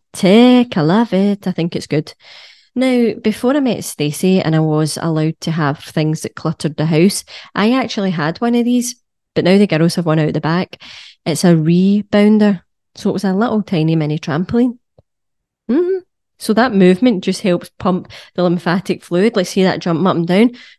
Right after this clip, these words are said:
the jump up and down, that wee trampoline. But obviously, Stacey's pure house proud and everything in here is beautiful and matches. And I'm so grateful that she's like that. But I did have a mini trampoline.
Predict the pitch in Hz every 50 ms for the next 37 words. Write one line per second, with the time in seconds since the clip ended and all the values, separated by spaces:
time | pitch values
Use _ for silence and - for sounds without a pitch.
0 | _ - 196 190 190 185 190 185 180 185 185 - - 180 151 165 185 180 180 185
1 | 185 175 - 170 175 - 208 214 196 - 226 233 240 214 208 - 180 180 202 220
2 | - - 190 175 - - - - - - _ _ _ _ _ _ _ _ - -
3 | 190 185 170 - 185 175 170 - - - - 170 165 156 151 175 160 160 160 -
4 | - - - - 185 180 180 170 170 160 156 - 135 139 160 156 160 165 170 160
5 | 151 - - - 151 - - - 170 156 156 156 151 151 131 - - - 175 -
6 | 175 165 165 160 - 180 170 - 165 160 147 - - 180 170 170 170 151 - -
7 | _ _ _ _ _ - - - 160 - 165 160 160 - - 185 196 196 - -
8 | - - - - - _ _ _ _ _ _ _ _ _ - 170 147 170 196 185
9 | 196 185 170 185 190 165 175 160 165 160 156 160 - - 160 151 170 170 - 202
10 | 196 208 190 165